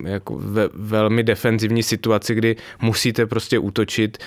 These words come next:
nezbývá vám nic jiného, než hrát vabanka, tak zkoušíte, co se dá, a pokud chcete, eh, stáhnout rozdíl skoro milionu hlasů za čtrnáct dní, no tak, eh, to, tak prostě jdete do velkého rizika,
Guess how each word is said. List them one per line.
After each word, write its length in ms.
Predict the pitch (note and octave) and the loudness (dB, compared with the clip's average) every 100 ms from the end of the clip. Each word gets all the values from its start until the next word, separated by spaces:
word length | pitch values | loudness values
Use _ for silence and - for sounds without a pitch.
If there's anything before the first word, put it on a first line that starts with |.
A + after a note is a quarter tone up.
| - | -4
nezbývá 480 | G#2+ G2+ A2 G#2+ G#2+ | -2 2 2 4 4
vám 220 | A2 A2 | 4 4
nic 180 | G#2+ - | 0 0
jiného, 260 | G#2+ G#2 | 2 2
než 160 | G#2+ G#2 | 2 2
hrát 200 | A2 A2 | 2 2
vabanka, 420 | G#2 G2 G2+ A2 | 2 2 0 0
tak 160 | G#2 - | 0 -2
zkoušíte, 480 | - G2+ - - G2+ | 0 0 0 -2 -2
co 180 | - | -2
se 160 | - A2+ | 0 2
dá, 340 | G#2 G2 G2 - - - - | 4 4 2 -4 -14 -16 -4
a 200 | G#2 G2+ | 0 0
pokud 300 | G2 G2+ G#2+ | 0 -2 -4
chcete, 460 | - G#2 F#2 A2 G#2 | -2 -4 2 2 2
eh, 580 | - - - - - - F#2+ F#2 | -2 -20 -20 -20 -14 -10 -6 -6
stáhnout 500 | - - G2 G2+ G#2 | -4 0 2 2 2
rozdíl 420 | G2+ F#2 G#2+ G#2 | 0 2 2 2
skoro 320 | G2 - G#2 G#2 | 0 0 2 4
milionu 480 | G#2 G2+ G2+ G#2+ | 4 4 4 4
hlasů 580 | G#2+ G2+ - A2+ G#2+ G#2+ - - | 2 0 0 2 2 2 -2 -6
za 120 | - F#2+ | -2 -2
čtrnáct 440 | - A2 G2+ G#2 | 0 2 2 2
dní, 160 | G#2 G#2 | 0 0
no 80 | |
tak, 360 | G2 G#2+ - - G#2+ | 0 -2 -2 -2 0
eh, 40 | G#2 | 0
to, 140 | G#2+ G2 F#2+ - - | 0 0 -2 -8 -6
tak 200 | G2+ - | -6 -4
prostě 360 | G#2+ - A2+ | -10 -4 -2
jdete 220 | G2 - | 0 2
do 120 | G#2+ G2+ | 2 2
velkého 380 | G2 A2 G#2 | 2 2 2
rizika, 540 | G#2 G2 G#2 A2 G#2+ | 4 2 0 2 2